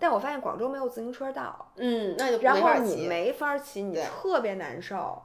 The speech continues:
Speaker 2: 对。
Speaker 1: 所以你就是骑车是很挑地儿的。
Speaker 2: 对，
Speaker 1: 就是你出去玩儿之前你看好了，
Speaker 2: 这倒是。嗯。
Speaker 1: 比如说像你去像洱海、
Speaker 2: 你查好路线。
Speaker 1: 青海湖，
Speaker 2: 对。
Speaker 1: 然后千岛湖，
Speaker 2: 嗯。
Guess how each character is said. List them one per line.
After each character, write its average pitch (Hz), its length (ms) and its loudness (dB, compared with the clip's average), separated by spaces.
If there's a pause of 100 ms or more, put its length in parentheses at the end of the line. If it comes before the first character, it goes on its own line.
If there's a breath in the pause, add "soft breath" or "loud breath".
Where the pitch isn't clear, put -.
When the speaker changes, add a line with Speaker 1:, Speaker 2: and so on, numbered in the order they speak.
Speaker 2:
对。 180 200 2
Speaker 1:
所 320 120 -2
以 349 100 0
你 196 280 -2
就 302 160 0
是 277 280 0 (100)
骑 - 280 -4
车 370 220 -2
是 359 80 0
很 - 260 -8
挑 294 280 -4
地 339 160 -2
儿 226 180 0
的。 71 180 -4
Speaker 2:
对， 156 300 0
Speaker 1:
就 349 140 4
是 302 160 4
你 202 320 0
出 349 200 -4
去 349 120 2
玩 226 100 2
儿 254 100 4
之 311 140 -4
前 320 180 -2
你 214 60 -6
看 - 320 -6
好 - 320 -8
了， - 0 -
Speaker 2:
这 - 60 -2
倒 175 80 0
是。 165 80 -4
嗯。 - 160 -14
Speaker 1:
比 214 80 2
如 247 80 8
说 311 160 2
像 247 440 -2
你 165 140 -6
去 254 320 -6
像 233 160 0
洱 247 240 4
海、 - 460 -8
Speaker 2:
你 196 100 -4
查 220 160 -4
好 320 220 4
路 349 80 2
线。 302 80 2
Speaker 1:
青 302 80 6
海 143 240 -2
湖， 196 360 4
Speaker 2:
对。 180 100 4 (340 loud breath)
Speaker 1:
然 214 220 2
后 262 200 4
千 359 420 -2
岛 214 300 -4
湖， 185 460 2
Speaker 2:
嗯。 - 40 -14